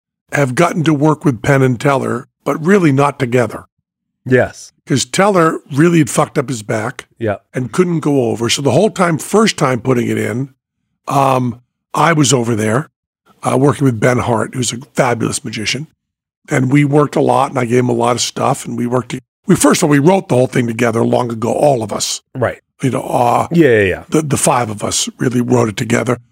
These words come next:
Speaker 1: with Johnny Thompson helping out a lot. Five of us wrote it together. But then when it went time to put it in, rehearsals and stuff, I was there without Teller. And I worked for a few weeks.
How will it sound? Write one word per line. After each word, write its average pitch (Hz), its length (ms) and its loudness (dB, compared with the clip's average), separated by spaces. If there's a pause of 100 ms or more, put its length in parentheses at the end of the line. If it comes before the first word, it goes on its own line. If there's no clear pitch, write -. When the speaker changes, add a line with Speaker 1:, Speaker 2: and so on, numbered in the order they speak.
(120)
Speaker 1:
with 233 140 4
Johnny 185 300 0
Thompson 165 420 0
helping 120 260 -4
out 110 160 -2
a 110 40 -2
lot. 110 240 -6 (180)
Five 160 300 0
of 120 100 -6
us 110 180 -4
wrote 117 160 0
it 101 40 -6
together. 117 360 -10 (300)
But 135 160 0
then 208 180 2
when 165 100 0
it 151 80 2
went 147 220 0
time 143 220 2
to 123 80 0
put 139 180 2
it 120 100 0
in, 156 340 2 (220)
rehearsals 123 520 2
and 113 100 -6
stuff, 117 320 -2 (300)
I 156 140 2
was 147 200 4
there 135 140 4
without 120 320 0
Teller. - 300 -10 (340)
And 135 100 0
I 143 60 2
worked 139 260 2
for - 120 -4
a 117 40 -2
few 127 200 -4
weeks. 104 340 -4